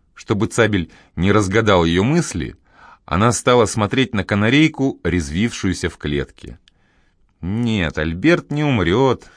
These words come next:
во всяком случае в ближайшее время. Он слишком заботится о своем здоровье.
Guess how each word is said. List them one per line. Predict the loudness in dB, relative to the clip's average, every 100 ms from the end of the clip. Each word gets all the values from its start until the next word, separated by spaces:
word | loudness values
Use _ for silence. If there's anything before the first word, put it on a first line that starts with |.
| _
во | -12 -8
всяком | -6 -6 -6
случае | -4 -6 -4 -6
в | -2
ближайшее | -2 0 0 0 -2 -2
время. | 0 -2 -2 -4 -8 _ _ _ _ _ _ -10
Он | -4
слишком | -2 -2 -2 0
заботится | 0 0 0 -2 -2 -2
о | -2
своем | -2 -2 -2 -4
здоровье. | -2 0 2 0 -2 -8 -14